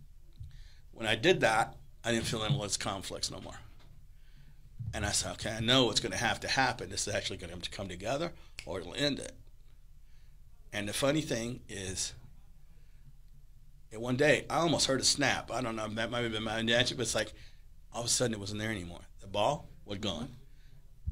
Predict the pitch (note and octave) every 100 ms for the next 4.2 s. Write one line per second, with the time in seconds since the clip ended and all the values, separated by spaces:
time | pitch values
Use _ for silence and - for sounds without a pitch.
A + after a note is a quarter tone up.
0 | - - - - - - - - - A2
1 | - - - - - - - - - -
2 | A#2+ G#2 G2 E2 - - - - - -
3 | - - - - C3+ - A2 G2 G2 C#3
4 | B2+ F2+